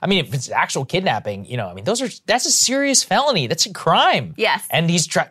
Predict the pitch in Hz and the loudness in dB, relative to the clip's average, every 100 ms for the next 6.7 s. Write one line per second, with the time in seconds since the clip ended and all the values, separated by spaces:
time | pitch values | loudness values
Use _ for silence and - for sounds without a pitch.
0 | - 120 185 233 143 110 - - 180 190 | -4 0 2 2 2 0 -2 0 0 4
1 | 170 160 113 110 - 143 131 123 110 - | 2 2 0 -4 -2 0 2 2 0 -6
2 | - 107 92 120 - 127 123 123 110 - | -8 -12 -8 -2 0 0 -2 -4 -8 -4
3 | 131 123 120 123 117 - - 170 269 233 | 0 0 0 -2 -4 -8 -2 0 2 2
4 | 151 127 107 117 87 65 - 113 107 110 | 2 0 -4 -4 -6 -8 -4 0 0 2
5 | 120 117 113 90 82 95 90 82 80 78 | -2 0 0 0 -6 -10 -12 -12 -16 -16
6 | 76 95 87 82 104 82 | -12 -12 -12 -10 -10 -10